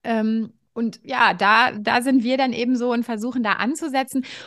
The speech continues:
Und ich habe tatsächlich das Gefühl, deswegen habe ich das eben auch nochmal als schönes Kompliment gesehen, dass du sagst, ähm, „Ich dachte, euch gibt's schon viel länger.“ Ich habe tatsächlich auch das Gefühl, dass wir mit Solomutter und mit unserer Arbeit gesehen werden. Wir haben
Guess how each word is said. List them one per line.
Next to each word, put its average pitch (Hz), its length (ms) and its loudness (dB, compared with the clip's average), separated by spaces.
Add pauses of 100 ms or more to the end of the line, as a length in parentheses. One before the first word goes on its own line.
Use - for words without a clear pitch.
Und 220 160 4
ich 214 160 0
habe 285 280 4
tatsächlich 262 500 0
das 269 180 -2
Gefühl, 254 300 0
deswegen 233 340 4
habe 214 140 2
ich - 80 -4
das 214 100 -2
eben 226 220 4
auch 214 140 4
nochmal 208 260 6
als 196 120 -2
schönes 233 280 4
Kompliment 196 580 4
gesehen, 240 320 0
dass 220 140 -2
du 220 140 -6
sagst, 214 500 0
ähm, 202 340 4 (480)
„Ich 208 140 -2
dachte, 208 280 -2
euch 185 160 -4
gibt's - 240 -6
schon 202 200 -2
viel 196 180 -8
länger.“ 247 300 0
Ich 214 160 -4
habe 247 120 -4
tatsächlich 262 640 0
auch 233 80 0
das 240 220 -2
Gefühl, 254 580 6 (560)
dass 226 300 2
wir 262 120 6
mit 240 200 2
Solomutter 240 520 2
und 220 100 2
mit 226 120 0
unserer 220 420 -2
Arbeit 226 440 0
gesehen 233 480 4
werden. 170 260 2
Wir 185 140 0
haben 220 240 2